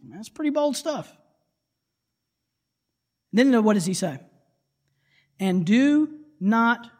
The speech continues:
presume to say." He gives a warning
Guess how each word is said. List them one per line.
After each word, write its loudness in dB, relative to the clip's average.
presume 0
to -16
say." -4
He -6
gives 2
a 0
warning -4